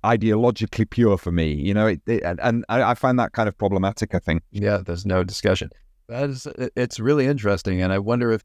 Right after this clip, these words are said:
Speaker 2: I mean, 'cause it's funny, if we're s-, if we're sitting here saying that maybe there's something inherent in podcasting that allows, like, a little more of an open-ended, uh, uh, resolution at the end, uh, or lack thereof, is, I guess, what we're saying.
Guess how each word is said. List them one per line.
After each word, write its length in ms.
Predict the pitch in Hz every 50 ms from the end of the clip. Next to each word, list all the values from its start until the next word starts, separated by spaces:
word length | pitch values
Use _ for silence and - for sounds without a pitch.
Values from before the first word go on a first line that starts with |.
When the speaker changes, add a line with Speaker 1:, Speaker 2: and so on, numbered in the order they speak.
| _ _ -
Speaker 2:
I 60 | 131
mean, 140 | 135 139 135
'cause 180 | - 139 113 110
it's 120 | 92 -
funny, 440 | - - 139 135 113 95 87 87 87
if 140 | - 101 -
we're 80 | 104 104
s-, 140 | 90 - -
if 200 | - 107 95 -
we're 100 | 107 98
sitting 300 | - - 123 113 110 104
here 140 | 101 101 95
saying 280 | - - 104 101 98 95
that 100 | 98 -
maybe 220 | 95 95 90 95
there's 160 | 90 87 85
something 260 | - 104 95 90 95
inherent 380 | 92 95 92 95 98 92 90 92
in 120 | 87 90
podcasting 600 | 87 92 92 95 95 - 95 87 - - 87 82
that 100 | 82 82
allows, 480 | 82 85 85 82 82 85 85 87 85 -
like, 160 | 87 82 82
a 60 | -
little 240 | 90 90 87 82 87
more 180 | 90 87 87 85
of 100 | 85 -
an 80 | 85 82
open-ended, 640 | 82 82 - 82 82 82 82 82 85 85 85 - - _ _ _ _ _ _ _ _ _ _ -
uh, 220 | - - - 101 - - - _ _ _ _ _ -
uh, 180 | - - 87 85 -
resolution 680 | 95 98 95 90 - 95 90 92 95 - - 110 104
at 120 | 101 101
the 120 | - 107 110
end, 380 | 110 110 113 123 123 123 131 - -
uh, 240 | 98 95 85 92 104 95 _ -
or 120 | 98 92
lack 280 | 87 92 90 92 - -
thereof, 380 | 90 85 90 87 95 113 120
is, 200 | 110 110 113 - -
I 80 | 117
guess, 240 | - - 113 - -
what 140 | 113 - -
we're 100 | 117 117
saying. 320 | 110 - 117 117 123 123